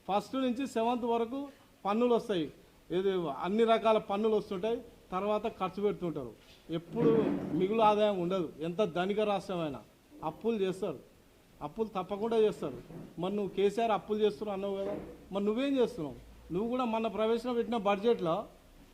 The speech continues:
దాదాపు యాభై తొమ్మిది వేల కోట్లు నేను అప్పు తెస్తాను నువ్వే చూపించినావు. మరి ఇప్పుడు నువ్వేం మాట్లాడుతున్నావు? నీకు అర్హత ఎక్కడిది? కేసీఆర్ గురించి మాట్లాడే అర్హత నీకు అసలే లేదు. అందుకనే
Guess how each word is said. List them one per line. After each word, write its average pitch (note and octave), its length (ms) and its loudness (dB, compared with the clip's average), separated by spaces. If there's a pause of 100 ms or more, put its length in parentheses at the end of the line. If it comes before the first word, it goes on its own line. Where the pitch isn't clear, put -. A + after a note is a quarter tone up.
దాదాపు A#3 400 4
యాభై A3+ 280 6
తొమ్మిది B3 320 2
వేల A#3 120 6
కోట్లు A#3+ 300 2
నేను B3+ 140 2
అప్పు A#3+ 200 -2
తెస్తాను C4+ 340 2
నువ్వే B3 180 4
చూపించినావు. G3+ 500 0 (300)
మరి G3 140 -2
ఇప్పుడు G#3 160 -2
నువ్వేం A#3+ 260 4
మాట్లాడుతున్నావు? G3 800 -2
నీకు F#3+ 160 -2
అర్హత G#3+ 340 2
ఎక్కడిది? A3 320 -2
కేసీఆర్ A3 420 2
గురించి G#3 240 -4
మాట్లాడే F#3 400 -4
అర్హత E3+ 300 -6 (480)
నీకు E3+ 140 -4
అసలే G#3 300 4
లేదు. F#3+ 200 2 (1400)
అందుకనే F#3+ 520 0